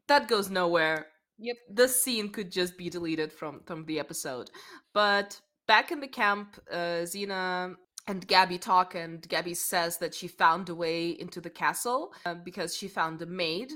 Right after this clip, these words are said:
Speaker 1: the, this maid at the beginning of the episode who saved the child. So Gabby did a good job, and she again mentions that, "You fight, I talk."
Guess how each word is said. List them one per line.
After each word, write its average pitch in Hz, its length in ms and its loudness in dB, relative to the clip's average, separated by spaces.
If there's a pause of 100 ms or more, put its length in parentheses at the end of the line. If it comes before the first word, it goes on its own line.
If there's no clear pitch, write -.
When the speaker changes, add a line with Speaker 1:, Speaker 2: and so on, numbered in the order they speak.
Speaker 1:
the, 175 560 0
this 185 220 -4
maid 180 340 -4 (200)
at 180 160 -10
the 175 60 -16
beginning 175 340 -8
of 175 80 -12
the 180 100 -6
episode 180 460 -8
who 156 140 -4
saved 220 460 0
the 165 60 -8
child. 190 520 -8 (480)
So 147 280 -8 (160)
Gabby 180 320 0
did 185 300 -4 (180)
a 196 80 -4
good 208 260 -6
job, 175 280 2 (200)
and 160 240 -12
she 170 440 -6 (120)
again 170 220 -6
mentions 160 400 -10
that, 156 300 -2
"You 185 80 -8
fight, 180 420 0
I 180 80 -10
talk." 175 440 -8